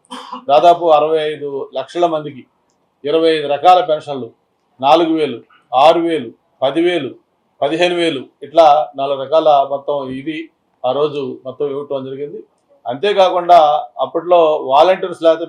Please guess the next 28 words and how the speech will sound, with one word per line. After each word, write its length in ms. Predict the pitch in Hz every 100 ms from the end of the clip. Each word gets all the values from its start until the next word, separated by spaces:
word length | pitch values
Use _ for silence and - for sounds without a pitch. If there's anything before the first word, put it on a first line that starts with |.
| 147
పెన్షన్లు 300 | 143 160 160 143
పంచలేము 500 | 139 156 151 147 151 - _ _ _ _ -
అని 120 | 151
చెప్పి 200 | 175 175 180
ఎలక్షన్ 260 | 160 160 175 165
సమయంలో 380 | 160 160 160 147 139 - 127
ఏ 40 | 147
విధంగా 280 | 165 170 170 151
వైఎస్ఆర్ 360 | 147 151 156 151
ప్రభుత్వం 380 | 139 139 139 147 135 - _ _ _
ప్రజలను 280 | 131 156 147
ఇబ్బందులు 280 | 135 156 160 135
గురి 140 | 143
చేసిందో 200 | 143 143 135
మనకు 140 | 120
గుర్తుంది. 360 | 131 147 139 120 _ _ _ _ _ 113
అటువంటిది 380 | 123 165 175 175 -
ప్రభుత్వం 340 | 143 156 165 151
వచ్చిన 180 | 143 160
వెంటనే 260 | 156 156 190 185 190 165 - _ 123
వాలంటీర్స్ 500 | 139 180 196 190 160
అనేవాళ్ళు 260 | 165 165 147
లేకుండా 380 | 147 151 156 139 - - _
ప్రభుత్వ 320 | 131 160 170 160
ఉద్యోగులతోటే 640 | 143 151 147 143 143 139 - - _ _ _ _ 123
మొదటి 300 | 147 196 175
రోజు 180 | 180 165 156
ఉదయం 220 | 151 170